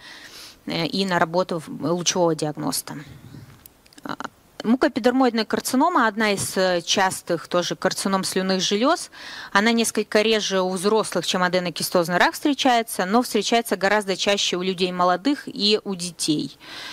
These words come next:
И в том числе, а, нередко встречается в крупных, э, бронхах или в трахее, о чём нужно помнить. И, пожалуй, это самая частая опухоль слюнных желёз или по типу слюнных желёз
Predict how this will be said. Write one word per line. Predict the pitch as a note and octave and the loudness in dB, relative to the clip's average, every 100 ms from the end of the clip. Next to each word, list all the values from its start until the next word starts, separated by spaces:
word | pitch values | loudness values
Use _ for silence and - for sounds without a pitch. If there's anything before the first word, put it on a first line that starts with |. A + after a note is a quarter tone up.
| - - | -14 -4
И | F3 | -2
в | E3+ | 0
том | - C4 | 2 2
числе, | - G#3 - G#3 A3+ B3 B3 | 2 -2 -2 2 2 2 0
а, | - F3+ F3+ F3+ | 0 0 0 -2
нередко | F3+ F3+ F#3 A3 - | -4 -2 0 0 0
встречается | F#3+ F#3 E3+ G3+ G3 - F#3 | -4 -4 0 0 0 0 -4
в | - | -2
крупных, | A3 A3+ - G#3 F#3 - - | 0 0 0 -2 -2 -4 0
э, | F3 | 0
бронхах | D#3+ G#3 B3+ - F3+ - | 2 2 2 0 -2 0
или | F#3 F#3+ | -2 -2
в | |
трахее, | - F#3+ F#3 - F#3 D3+ - C#3+ - - - - | 0 0 0 -2 0 0 -4 -10 -16 -16 -16 -6
о | - | 0
чём | - F#3+ | 2 2
нужно | F3+ F#3+ | 2 0
помнить. | F3+ C4+ D#4+ A3+ | 2 2 4 2
И, | |
пожалуй, | - F#3 A#3 G#3+ | 0 4 4 4
это | G3 | 2
самая | F#3 G#3 G#3 G3 | 0 2 4 2
частая | F3 - G3+ - - F3+ E3+ | 2 2 2 2 2 4 4
опухоль | G3 - F#3+ F#3 | 0 -2 0 0
слюнных | F3 - F#3+ F#3 | 0 -2 0 0
желёз | E3+ F3+ G#3 C#4 - | 0 2 2 2 -2
или | F3+ E3 | 0 0
по | D#3 | 0
типу | - C4 D4 | -2 0 0
слюнных | - A3+ G#3+ | 2 2 2
желёз | G3+ F#3+ G3+ | 0 0 -2